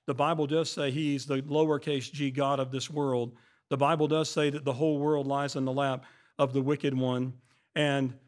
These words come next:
and secondly, and I think more importantly, is he was never, ever going to deliver on his promise because Satan's promises are empty promises. He is a liar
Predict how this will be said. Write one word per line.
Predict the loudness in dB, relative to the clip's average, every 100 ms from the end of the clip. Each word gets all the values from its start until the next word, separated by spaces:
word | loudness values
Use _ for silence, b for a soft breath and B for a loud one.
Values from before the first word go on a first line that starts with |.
| _
and | -2 -2
secondly, | -2 -4 -4 -4 -4 -4
and | -4 -4
I |
think | -4 -6 -4
more | -4 -2 -2
importantly, | -4 -2 -2 -2 -6 -6 -8 b b -6
is | -4 -2
he | -4
was | -4 -4
never, | -2 -2 -2 -2 -4 -4 -12 -6
ever | -4 -2 -4
going | -2 -4
to | -6
deliver | -6 -4 -4 -4 -6 -8 b b
on | -6
his | -4 -6
promise | -6 -4 -4 -4 -8 b b
because | -8 -4 -4 -4
Satan's | -2 -2 -2 -8
promises | -6 -4 -2 -4 -4 -6 -4
are | -6 -4
empty | -4 -6 -10
promises. | -8 -6 -4 -6 -8 -8 B B
He | -4
is | -2 -2
a |
liar | -2 0 0 0 -2